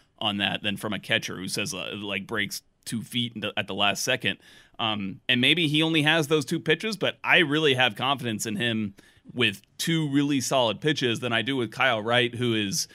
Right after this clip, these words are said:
starting to improve. I, I will gi-, I will give Wright that. I, I think that, you know, he had a big, he had big trouble earlier in the season locating his fastball, and nothing was really working because of that. He kept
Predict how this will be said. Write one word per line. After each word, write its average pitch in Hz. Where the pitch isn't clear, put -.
starting 247
to 233
improve. 139
I, 113
I 127
will 170
gi-, 156
I 123
will 151
give 151
Wright 127
that. 113
I, 123
I 120
think 131
that, 131
you 123
know, 120
he 147
had 135
a 110
big, 135
he 135
had 131
big 135
trouble 127
earlier 120
in 110
the 98
season 113
locating 110
his 104
fastball, 110
and 104
nothing 110
was 101
really 104
working 107
because 107
of 110
that. 110
He 95
kept -